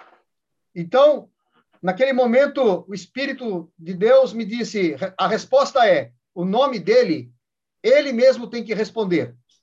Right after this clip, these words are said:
Porque se você diz que existe Deus, ou as religiões dizem que existe Deus ou deuses, né? Tem, o hinduísmo tem milhares,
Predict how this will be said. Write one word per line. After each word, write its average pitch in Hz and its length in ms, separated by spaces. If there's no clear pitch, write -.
Porque 214 560
se - 180
você 254 720
diz 180 300
que 208 100
existe 247 420
Deus, 208 520
ou 196 200
as 175 120
religiões 202 420
dizem 220 260
que 220 100
existe 214 340
Deus 190 500
ou 175 160
deuses, 160 480
né? 202 140
Tem, 202 280
o 180 40
hinduísmo 208 460
tem 175 340
milhares, 156 500